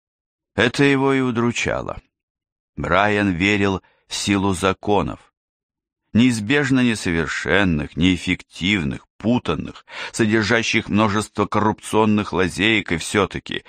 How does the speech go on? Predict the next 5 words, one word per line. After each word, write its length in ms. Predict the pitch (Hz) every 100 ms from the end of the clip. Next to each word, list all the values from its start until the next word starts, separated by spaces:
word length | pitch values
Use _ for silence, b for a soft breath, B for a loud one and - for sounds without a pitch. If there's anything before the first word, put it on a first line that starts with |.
| B B -
обладающих 800 | 52 62 65 76 87 85 87 82
абсолютной 760 | 82 - 80 73 98 - 98
незыблемой 800 | 95 87 76 90 80 95 98 95
правотой 680 | - - 92 87 82 87 92
закона. 720 | 82 101 - 113 143 139 71